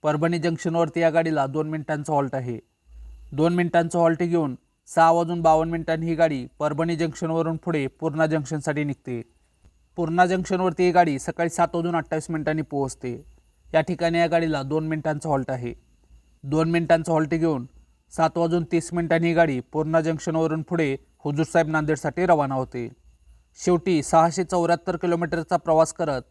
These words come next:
सकाळी आठ वाजून पंचेचाळीस मिनिटांनी ही गाडी हुजूरसाहेब नांदेडला पोहोचते. मित्रांनो, आजच्या व्हिडिओमध्ये आपण गाडी नंबर सतरा सहाशे तेरा पनवेल हुजूरसाहेब नांदेड एक्सप्रेस या गाडीबद्दल सविस्तर माहिती जाणून घेतली.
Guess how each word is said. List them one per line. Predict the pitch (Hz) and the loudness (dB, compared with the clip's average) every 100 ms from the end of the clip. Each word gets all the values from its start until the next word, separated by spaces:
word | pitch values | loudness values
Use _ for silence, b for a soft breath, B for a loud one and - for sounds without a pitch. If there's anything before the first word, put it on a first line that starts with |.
| _ _ _ _ | _ _ _ _
सकाळी | - 151 170 | -6 0 2
आठ | 139 165 175 | 4 2 2
वाजून | 170 175 | 0 0
पंचेचाळीस | 165 170 151 151 170 160 | -2 -4 -4 -4 -4 -4
मिनिटांनी | 165 160 165 | -4 -2 0
ही | 165 | 2
गाडी | 165 151 123 | 4 2 -4
हुजूरसाहेब | - 151 165 - 165 156 | -6 -2 -2 0 -2 -2
नांदेडला | 151 147 143 | -2 -2 -2
पोहोचते. | 151 135 127 - 127 120 _ _ _ _ - - - _ 156 | -4 -4 -6 -8 -12 -12 _ _ _ _ -20 -20 -20 _ -4
मित्रांनो, | 156 180 185 170 | 0 4 4 4
आजच्या | 135 156 - 185 | 2 0 2 2
व्हिडिओमध्ये | 180 180 175 156 131 | 4 2 2 -2 -2
आपण | 139 170 165 | -2 -2 2
गाडी | 160 156 | 2 4
नंबर | 175 170 135 120 | 2 0 -2 -4
सतरा | - 151 - 170 | -6 -6 -2 -2
सहाशे | 156 170 156 170 | 2 2 2 -4
तेरा | 165 143 127 123 _ _ _ _ - | -2 -2 -2 -4 _ _ _ _ -4
पनवेल | 165 175 175 | 0 2 4
हुजूरसाहेब | 170 156 170 - 165 | 2 2 0 2 0
नांदेड | 165 160 160 | 2 0 2
एक्सप्रेस | 156 - - 139 135 - _ _ - | 0 -4 -8 -6 -6 -10 _ _ 0
या | 160 | 2
गाडीबद्दल | 165 165 156 160 | 2 0 -2 -4
सविस्तर | 156 156 151 147 | -2 -4 -4 -6
माहिती | 151 143 175 | -6 -4 -2
जाणून | 156 139 135 | -2 -4 -4
घेतली. | 127 - 123 | -6 -6 -10